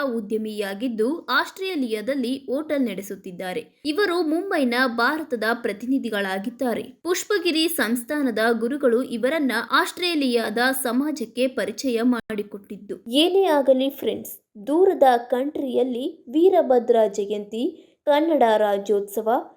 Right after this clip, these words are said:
ಯುಗಾದಿ, ಗಣಪತಿ ಹಬ್ಬ ಮಾಡ್ತಾರಲ್ಲ, ಗ್ರೇಟ್ ಕಣ್ರಿ. ಆ ಸಂಘಟನೆಗೆ ದೊಡ್ಡ ಸಲ್ಯೂಟ್ ಹೊಡೆಯೋಣ.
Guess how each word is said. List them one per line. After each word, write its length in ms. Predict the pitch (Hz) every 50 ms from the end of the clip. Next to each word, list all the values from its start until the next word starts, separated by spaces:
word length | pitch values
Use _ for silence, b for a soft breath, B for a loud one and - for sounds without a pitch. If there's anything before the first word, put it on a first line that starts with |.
| B B _
ಯುಗಾದಿ, 840 | 240 254 269 262 - 339 370 339 226 196 208 233 262 311 - - _ -
ಗಣಪತಿ 580 | 196 254 285 349 440 440 - 302 311 - 240 233
ಹಬ್ಬ 280 | 240 208 196 190 208 208 208
ಮಾಡ್ತಾರಲ್ಲ, 720 | 208 202 208 208 202 202 - 220 214 208 233 269 294 269 233 247 320 392 392 - - _ -
ಗ್ರೇಟ್ 380 | 220 208 196 202 196 - - -
ಕಣ್ರಿ. 680 | 294 294 285 277 254 208 196 196 - _ _ _ _ _ _ -
ಆ 160 | 269 262 254
ಸಂಘಟನೆಗೆ 1080 | 262 - 302 277 311 330 330 339 330 254 247 262 277 262 240 226 247 339 330 - - 226
ದೊಡ್ಡ 240 | 302 311 277 220 226 233 262 285 -
ಸಲ್ಯೂಟ್ 440 | - 226 202 202 226 262 277 - - -
ಹೊಡೆಯೋಣ. 460 | 277 285 294 294 302 302 285 254 214